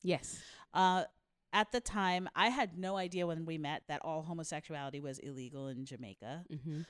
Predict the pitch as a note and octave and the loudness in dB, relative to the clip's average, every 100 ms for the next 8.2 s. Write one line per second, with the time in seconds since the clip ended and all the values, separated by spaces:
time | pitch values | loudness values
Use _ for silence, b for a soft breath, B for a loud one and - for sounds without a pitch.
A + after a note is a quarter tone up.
0 | _ - F3+ E3+ - F3+ E3+ F3 F3 E3+ | _ -4 -2 -2 0 0 0 -2 -4 -6
1 | E3 D#3+ D#3 F3+ E3 D3+ - F3 E3 E3+ | -8 -4 -2 -2 -2 -4 -6 -6 -6 -6
2 | E3 D#3 D3 D3 C#3 - D3+ D3+ E3+ - | -6 -6 -6 -6 -8 -8 -10 -8 -8 -6
3 | F#3 G#3+ D#3 C#3+ C#3 C#3+ D#3+ D#3+ D#3+ D#3 | -6 -4 -4 -4 -6 -6 -10 -8 -6 -6
4 | D3 C3+ D3 - E3 D#3+ - D#3 - - | -6 -8 -8 -6 -8 -8 -10 -10 -10 -12
5 | E3 A3+ _ - F#3+ F3 G3 G#3+ - E3+ | -10 -12 _ -4 -2 0 0 -2 -2 2
6 | F3+ F#3 F3 E3+ F#3 E3 F3 A3+ _ - | 6 8 8 6 4 2 2 -4 _ 0
7 | A#3 A#3 C#3+ _ _ B B B B G#3+ | 0 2 -4 _ _ B B B B 4
8 | G#3+ G#3 | 4 2